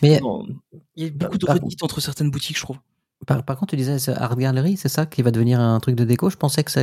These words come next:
Speaker 1: c'est, ça allait fusionner avec la boutique d'à côté, en fait.
Speaker 2: Non, non, non, non, c'est le, le Disney Junior qui va devenir le, la boutique de déco.
Speaker 1: Oui, c'est ça, oui,
Speaker 2: Euh,
Speaker 1: d'accord, c'est moi qui me
Speaker 2: le,
Speaker 1: trompe.
Speaker 2: le Disney Art Gallery, ça va devenir, euh, il va, elle va fusionner avec le,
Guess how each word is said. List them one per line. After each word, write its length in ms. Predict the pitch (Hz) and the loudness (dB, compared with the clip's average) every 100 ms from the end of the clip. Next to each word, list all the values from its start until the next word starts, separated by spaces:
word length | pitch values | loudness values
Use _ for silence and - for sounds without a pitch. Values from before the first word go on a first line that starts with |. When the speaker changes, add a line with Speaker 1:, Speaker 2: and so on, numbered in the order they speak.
| 131 | 0
Speaker 1:
c'est, 260 | - 120 - | 0 -2 -2
ça 160 | - | 0
allait 80 | 123 | 0
fusionner 380 | 120 139 139 143 | 2 2 2 2
avec 120 | 156 | 2
la 60 | 120 | 2
boutique 260 | 117 143 | 2 0
d'à 100 | 123 | 0
côté, 300 | 120 127 135 | 2 2 2
en 60 | 131 | 0
fait. 160 | 131 117 | 2 2
Speaker 2:
Non, 80 | |
non, 100 | 269 | 2
non, 180 | 277 277 | 2 2
non, 40 | 220 | 2
c'est 160 | 226 | 2
le, 360 | 202 196 190 185 | 2 2 2 2
le 180 | 185 180 | 2 0
Disney 260 | 185 214 | 0 0
Junior 300 | 214 214 180 | 2 2 -2
qui 100 | - | -2
va 80 | 160 | -4
devenir 220 | 156 156 | -2 -2
le, 200 | 156 151 | 0 2
la 120 | 135 151 | 2 -2
boutique 260 | 165 170 | -4 -4
de 80 | 160 | -2
déco. 340 | 151 143 247 - - - | 0 0 0 -2 -10 -4
Speaker 1:
Oui, 80 | 156 | 0
c'est 120 | 185 | 2
ça, 180 | 180 156 | 2 4
oui, 100 | 127 | 4
Speaker 2:
Euh, 60 | 123 | 2
Speaker 1:
d'accord, 260 | 151 113 | 2 0
c'est 80 | 104 | -2
moi 100 | 107 | -4
qui 100 | 175 | 0
me 40 | 170 | 0
Speaker 2:
le, 60 | |
Speaker 1:
trompe. 140 | 170 175 | 0 0
Speaker 2:
le 80 | 170 | -2
Disney 260 | 202 208 | 0 0
Art 140 | 202 185 | 0 0
Gallery, 340 | 190 185 226 | 0 0 -2
ça 140 | 214 | -2
va 100 | 180 | -2
devenir, 440 | 170 160 180 196 185 | -2 0 0 0 2
euh, 180 | 156 151 | 2 0
il 120 | 165 | -2
va, 100 | 160 | 0
elle 80 | 165 | 2
va 80 | 170 | 2
fusionner 360 | 175 185 185 | 2 0 2
avec 260 | 190 170 - | 2 0 0
le, 500 | 156 147 147 143 | 0 2 2 2